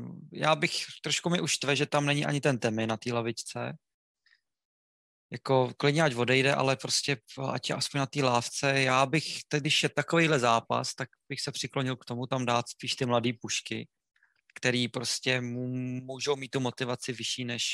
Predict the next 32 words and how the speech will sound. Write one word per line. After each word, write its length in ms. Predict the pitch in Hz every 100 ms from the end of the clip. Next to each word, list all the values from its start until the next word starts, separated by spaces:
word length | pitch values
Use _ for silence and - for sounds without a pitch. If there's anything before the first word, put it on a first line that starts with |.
| - _ _ _ _ _ _ _ - -
než 320 | 120 - - - - - - - _
ty 200 | 123 120
ostatní, 500 | 120 - 123 - 127
protože 380 | - - 123 117
ty 100 | 135
Angličani 480 | 127 117 127 127 123
to 120 | 123
samozřejmě 380 | - 117 123 123
musí 300 | 117 - 123
vnímat 380 | 120 120 117
jinak, 300 | 123 117 107
jo, 140 | 107 110
než 200 | 113 -
třeba 360 | - 104 107
Ziyech, 360 | 98 107 101 95 - _ _ _ _ _ _ _ _ _ -
eh, 380 | 104 101 101 104 101 _ _
nebo 380 | 107 107 101 101
třeba 280 | - 110 101
sám 240 | 120 110
Pulisic, 420 | - 110 101 107
který 340 | - 107 107 104
je 140 | 110
amík, 440 | 110 110 104 101 -
jo. 260 | 107 110 123 - _ - - _
Takže 240 | - 107 120
já 120 | 110
bych 120 | 113
si 120 | -
klidně 240 | 117 120 120
představil 640 | 117 - 120 110 117 107
prostě 460 | - 113 - - 113
Temiho, 640 | 120 113 110 110 107 110